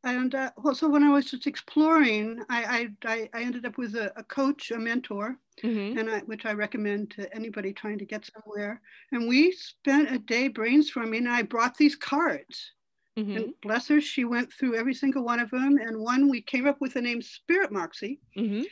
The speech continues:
Speaker 1: And we came up with the power of just sharing them individually. That might be more of an answer than you wanted, but that's how we got
Speaker 2: No,
Speaker 1: it.
Speaker 2: it's a
Speaker 1: And
Speaker 2: good
Speaker 1: when I
Speaker 2: answer.
Speaker 1: needed the book, I had to come up with ten basic ones.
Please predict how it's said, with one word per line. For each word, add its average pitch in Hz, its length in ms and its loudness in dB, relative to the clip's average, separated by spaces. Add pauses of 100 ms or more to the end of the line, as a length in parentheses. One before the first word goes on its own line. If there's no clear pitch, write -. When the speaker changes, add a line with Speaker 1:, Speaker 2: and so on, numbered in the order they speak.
(180)
Speaker 1:
And 277 100 6
we 294 120 10
came 320 360 6
up 285 180 2
with 247 160 -4
the 214 100 -8
power 277 680 2
of 233 200 -8
just 233 160 -8
sharing 247 460 0
them 220 160 -4
individually. 202 760 -8 (520)
That 247 140 -6
might 233 160 -4
be 220 80 -4
more 208 160 0
of 196 80 -2
an 196 80 0
answer 196 320 -2
than 196 160 -4
you 190 100 0
wanted, 190 300 -2
but 196 100 -8
that's 240 220 -4
how 262 140 0
we 226 80 -2
got 240 280 0
Speaker 2:
No, 320 140 2
Speaker 1:
it. 254 120 0
Speaker 2:
it's - 80 -10
a - 20 2
Speaker 1:
And 240 80 -2
Speaker 2:
good 247 120 6
Speaker 1:
when 247 120 6
I 240 80 4
Speaker 2:
answer. 240 60 4 (100)
Speaker 1:
needed 240 160 -2
the 214 60 -2
book, 269 280 -2
I 220 80 2
had 220 200 -2
to 214 140 -8
come 247 120 0
up 269 120 -4
with 226 160 -4 (400)
ten 294 360 10
basic 269 480 2
ones. 185 420 -6